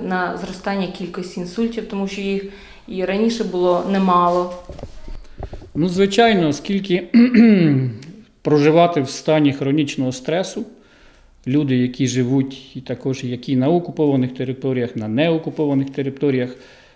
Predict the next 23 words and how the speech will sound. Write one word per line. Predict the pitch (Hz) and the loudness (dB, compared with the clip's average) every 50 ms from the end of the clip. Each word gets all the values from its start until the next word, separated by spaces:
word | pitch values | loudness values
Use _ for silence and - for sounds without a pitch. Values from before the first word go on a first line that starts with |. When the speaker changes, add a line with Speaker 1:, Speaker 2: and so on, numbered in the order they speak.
| _ _ - | _ _ -6
Speaker 2:
е, | 127 120 120 117 117 120 120 120 123 123 | -2 0 0 2 0 0 0 -2 -4 -2
це | - 147 | -2 -2
все | 135 139 - 190 185 | -2 2 2 2 4
приводить | - 160 160 160 170 147 147 143 | 6 4 4 6 4 4 2 2
до | 131 143 147 | 2 2 0
того, | 143 - 170 185 185 170 160 | 2 2 2 2 4 2 2
що | 156 - - - - 156 156 147 131 131 131 - - - - _ _ | 0 -2 -6 -2 0 2 2 2 2 -2 -4 -10 -16 -20 -20 _ _
починають, | 151 135 139 - 139 135 151 165 165 160 156 151 - - 147 | -8 -6 -4 -2 0 2 2 4 2 2 0 -2 -6 -6 -6
е, | 135 131 131 123 117 113 110 110 98 101 92 131 131 139 175 175 160 | -4 -4 -4 -4 -4 -4 -4 -4 -6 -8 -10 -12 -14 -14 -16 -14 -14
значить, | - - - - - - | -14 -14 -14 -14 -6 -4
от | 131 113 117 | -4 -4 0
загострюватися | 117 127 120 131 160 170 170 - 156 139 131 127 131 127 - 135 | 0 0 2 4 2 2 0 -2 -4 -2 -2 -2 -4 -6 -8 -6
другі | 117 131 156 165 156 160 | -4 -2 0 0 0 -2
хвороби, | 160 - 156 151 147 143 139 143 | -4 -4 -4 -2 -2 -2 -4 -6
в | - - - - | -12 -16 -8 -4
тому | 160 151 160 | -2 -2 -2
числі | 147 - 139 135 - - 147 156 156 147 147 - - - - - - _ _ _ _ | -4 -6 -8 -10 -6 -4 -2 -2 -2 -4 -6 -12 -20 -20 -20 -20 -20 _ _ _ _
і | - 143 | 4 4
артеріальна | 147 143 143 - 131 120 131 147 165 160 147 | 4 4 4 0 0 2 2 2 2 2 0
гіпертонія, | 135 131 139 - 143 135 131 - 127 117 107 101 95 90 98 | -2 -2 -4 -6 -8 -8 -6 -4 -4 -2 -2 -2 -4 -6 -6
яка | 113 113 117 120 - 151 151 147 139 - - | -6 -8 -8 -4 -2 0 2 2 0 -2 -6
стоїть | - - - 143 135 131 123 - - | -10 -8 -2 0 0 0 0 -2 -4
на | 120 113 110 110 120 | -4 -4 -4 -6 -8